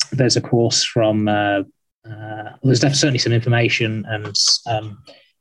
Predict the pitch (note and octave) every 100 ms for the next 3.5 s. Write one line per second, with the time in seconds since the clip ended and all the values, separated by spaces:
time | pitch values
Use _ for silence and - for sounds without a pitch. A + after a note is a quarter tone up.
0 | - G#2+ A2 G#2 B2+ A#2+ A2+ G#2+ A2 A2
1 | G#2+ G#2 G#2 G#2 G2+ G2+ A2 - - G3
2 | - - - - - G#2 - F#2 - G#2+
3 | G#2+ G#2+ G2+ - A2+